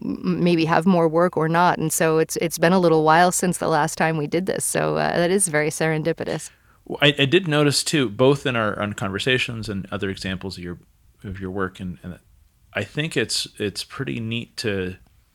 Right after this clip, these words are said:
Speaker 2: I hear in your voice a, a range of types of,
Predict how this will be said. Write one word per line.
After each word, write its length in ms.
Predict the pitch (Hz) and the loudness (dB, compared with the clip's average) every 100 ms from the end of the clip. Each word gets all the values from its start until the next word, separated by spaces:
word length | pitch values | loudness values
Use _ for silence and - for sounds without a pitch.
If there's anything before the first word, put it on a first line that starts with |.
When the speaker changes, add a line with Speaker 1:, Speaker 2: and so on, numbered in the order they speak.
| _ _ _ _ _ _ _ _ _ _ _ 117 | _ _ _ _ _ _ _ _ _ _ _ 0
Speaker 2:
I 100 | 120 | 0
hear 420 | - - 156 151 | 0 -2 0 0
in 200 | 135 127 | -2 -2
your 160 | 113 | -2
voice 640 | 104 107 95 - - - - _ _ _ _ _ - | -2 -2 -2 -4 -6 -6 -8 _ _ _ _ _ -2
a, 280 | 120 113 110 | 0 0 -4
a 20 | |
range 580 | 98 113 117 120 117 - | -4 -4 -2 -2 -2 -6
of 520 | 104 98 95 92 - - | -4 -2 -2 -6 -12 -14
types 420 | - 120 113 - | -6 -4 -4 -4
of, 340 | 95 90 - | -6 -8 -14